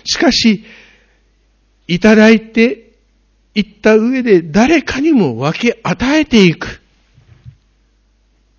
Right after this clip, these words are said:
そうすると、どんどん増えるんです。なくならない。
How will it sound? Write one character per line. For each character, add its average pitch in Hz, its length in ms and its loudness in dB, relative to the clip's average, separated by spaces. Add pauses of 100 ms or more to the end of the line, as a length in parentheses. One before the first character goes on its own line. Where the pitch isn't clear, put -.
(260)
そ - 280 -8
う 127 40 -4
す - 140 -4
る 190 120 2
と、 - 340 -2 (540)
ど 147 160 4
ん 226 100 6
ど 180 140 2
ん 139 60 -2
増 156 280 0
え 175 100 6
る 196 120 0
ん 147 40 -4
で - 100 -18
す。 - 260 -20 (1080)
な 120 200 -6
く 151 140 -2
な 139 120 0
ら 127 140 -2
な 110 140 -10
い。 - 80 -20